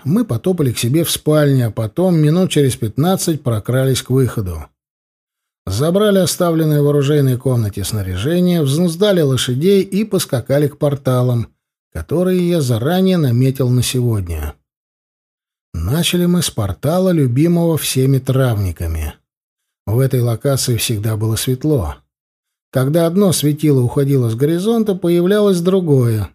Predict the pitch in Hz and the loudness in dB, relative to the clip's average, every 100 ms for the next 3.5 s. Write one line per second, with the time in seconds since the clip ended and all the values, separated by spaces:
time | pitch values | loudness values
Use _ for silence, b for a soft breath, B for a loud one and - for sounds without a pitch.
0 | _ - 113 - - 107 120 107 101 87 | _ -8 -8 -6 -6 -2 0 -2 -4 -6
1 | 113 151 180 175 151 127 202 202 - 180 | -4 -2 0 0 0 0 0 -2 -2 -2
2 | 180 175 160 143 160 139 107 110 117 107 | 0 0 2 2 0 -2 -2 -4 -4 -4
3 | 110 95 - 85 73 | -2 -2 -4 -6 -8